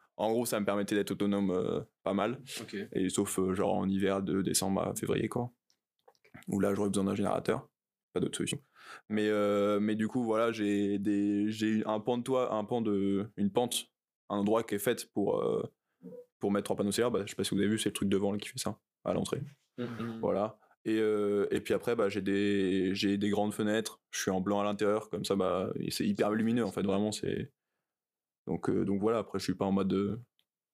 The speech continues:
Speaker 1: faut que plein sud, j'ai ma fenêtre, parce que je savais pas où je me mettais plein sud, tu vois.
Speaker 2: Ok. <laughs> Non, mais oui, c'est cohérent. Ok.
Speaker 1: Ouais, j'ai ma plus grande fenêtre sud-sud-ouest, je crois. Ça va, je
Speaker 2: Ouais,
Speaker 1: suis,
Speaker 2: ça va, oui.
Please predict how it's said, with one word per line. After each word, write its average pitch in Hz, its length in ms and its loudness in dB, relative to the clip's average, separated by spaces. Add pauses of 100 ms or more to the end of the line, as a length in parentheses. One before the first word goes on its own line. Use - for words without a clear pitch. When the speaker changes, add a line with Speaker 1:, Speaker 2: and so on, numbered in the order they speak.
(200)
Speaker 1:
faut - 120 -8
que - 60 -14
plein 87 140 0
sud, 95 240 -2
j'ai 98 300 -2
ma - 180 -4
fenêtre, 113 300 -4
parce - 80 -18
que - 100 -8
je - 60 -4
savais - 140 0
pas - 520 -2
où - 100 -2
je 104 60 -2
me 101 60 4
mettais 101 200 0
plein 107 160 -4
sud, 113 240 -6
tu - 100 -14
vois. - 80 -18 (120)
Speaker 2:
Ok. 104 160 -6
<laughs> - 540 -4 (400)
Non, 131 80 0
mais 127 120 2
oui, 120 140 2
c'est - 140 -4
cohérent. 98 320 -2
Ok. 165 180 0 (380)
Speaker 1:
Ouais, 104 140 2
j'ai 101 80 2
ma 101 80 2
plus 104 120 -4
grande 104 200 0
fenêtre 107 240 0
sud-sud-ouest, 107 500 0
je - 40 -10
crois. 123 300 -4 (440)
Ça 90 80 0
va, 82 100 2
je 117 80 0
Speaker 2:
Ouais, 113 100 2
Speaker 1:
suis, - 80 0
Speaker 2:
ça - 100 -2
va, 85 60 -6
oui. 85 100 -12